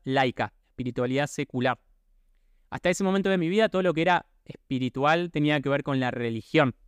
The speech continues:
no con una cosa bien dogmática. Pero empezar a leer sobre que todos tenemos un propósito de vida, y cuáles son las razones por las que sufrimos, y qué es este tema de las emociones, y cómo descubrir tu propósito. Como toda esta información fue como, "Guau,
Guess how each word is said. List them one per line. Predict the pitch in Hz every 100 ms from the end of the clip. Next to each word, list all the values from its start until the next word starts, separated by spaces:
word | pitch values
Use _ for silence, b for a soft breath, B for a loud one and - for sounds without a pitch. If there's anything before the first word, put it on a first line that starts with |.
| _ _ -
no | 131
con | 127 123
una | 120
cosa | 127 - 120
bien | 123 127
dogmática. | 123 120 139 - 117 104 - _ _ _ _
Pero | 139 143 147 _ _
empezar | 151 147 151 180
a | 190
leer | 190 190
sobre | - 175 156
que | 139 135
todos | 185 196
tenemos | 185 170 160
un | 151
propósito | 143 151 - 135
de | 127
vida, | 131 143 135 123 - _ -
y | 135
cuáles | 175 185
son | 185
las | 180
razones | 156 139 165 170
por | - 131
las | 120
que | 131 131
sufrimos, | - - - - 170 151 120 113 - _ _ _
y | -
qué | 160
es | 175
este | 151
tema | 135 156 151
de | 135
las | 120
emociones, | 127 120 - 151 151 131 120 - _ _ _
y | 131
cómo | - 156
descubrir | 151 131 135 131 151
tu | 147
propósito. | 127 127 147 - -
Como | 135 131
toda | 190 254
esta | -
información | 180 - 147 135 127 - 165 208 226
fue | -
como, | 175 180 160 139 _ _ _ _ _ _ _ _ _ _ _
"Guau, | 139 139 180 165 120